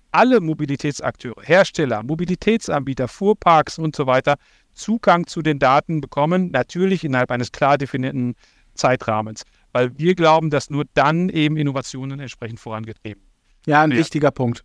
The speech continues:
Speaker 2: Wichtiger Punkt. Hatte ich hier im Podcast auch schon mit einem D-K-Geschäftsführer. Das ist natürlich auch für die Fahrzeugprüfung ein Thema.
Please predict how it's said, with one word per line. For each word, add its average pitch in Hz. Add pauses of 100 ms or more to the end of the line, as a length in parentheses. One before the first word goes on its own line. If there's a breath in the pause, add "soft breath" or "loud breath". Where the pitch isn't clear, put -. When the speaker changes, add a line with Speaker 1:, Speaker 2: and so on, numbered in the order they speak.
(120)
Speaker 2:
Wichtiger 143
Punkt. 170 (400 soft breath)
Hatte 156
ich -
hier 165
im 147
Podcast 151
auch 151
schon 139
mit 139
einem 139
D-K-Geschäftsführer. 143
Das 135
ist 135
natürlich 135
auch 156
für -
die 131
Fahrzeugprüfung 147
ein 131
Thema. 143